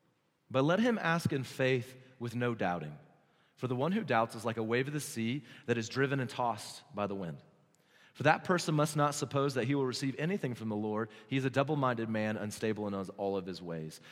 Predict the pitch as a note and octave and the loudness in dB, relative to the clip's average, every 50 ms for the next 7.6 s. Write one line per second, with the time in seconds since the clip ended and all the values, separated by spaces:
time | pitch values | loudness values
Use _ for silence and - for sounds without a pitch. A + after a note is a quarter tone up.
0 | - - - - - F#3 F#3 F3+ C#3+ - D#3 D#3 D3 C3 B2+ B2+ C3+ C3 A#2+ - | -20 -18 -6 -2 0 2 2 2 0 2 4 4 4 4 4 2 0 0 0 0
1 | - D3 D#3+ E3+ D3+ C3 A2+ G#2+ - - - - - - - - - - C3+ E3+ | 2 2 4 4 2 2 0 -2 -4 -8 -12 -16 -20 -20 -20 -14 -4 2 4 4
2 | E3+ C#3 - - - - - - - - _ _ _ _ _ _ _ _ _ _ | 4 4 2 -4 -14 -16 -20 -20 -20 -20 _ _ _ _ _ _ _ _ _ _
3 | _ _ - D3+ F#3 E3+ - - - F3 - - D3 F#3 F#3+ F#3 F3+ G#3 A#3+ A3+ | _ _ -2 0 0 0 0 -4 -8 -8 -6 -2 2 4 4 6 6 4 4 2
4 | - - - G3 A3 A3+ A3+ G#3 F#3+ E3+ F3 - - G3 F#3+ E3+ E3 B2+ - D#3+ | 0 -2 0 2 4 8 8 8 8 8 6 2 2 2 4 2 2 2 4 4
5 | D#3+ D3+ - - - A#3+ G#3 G3+ F3 C3+ - - D#3 - - - - F#3 F3+ F#3+ | 6 6 4 2 0 0 2 2 2 0 0 0 -2 -2 -2 -2 0 2 2 2
6 | F3+ - - D#3 C#3 D3 D3+ D3 D#3 D#3+ D#3 D3 C3 A#2+ - C#3+ - - C#3 B2 | 2 2 0 0 2 2 2 2 2 2 2 0 -2 -2 -2 -2 -2 -2 -2 -2
7 | B2+ B2+ B2+ B2+ B2 F#3+ G3+ D#3+ A#2 F2 C#2 | -2 -2 -2 0 4 4 6 6 4 4 0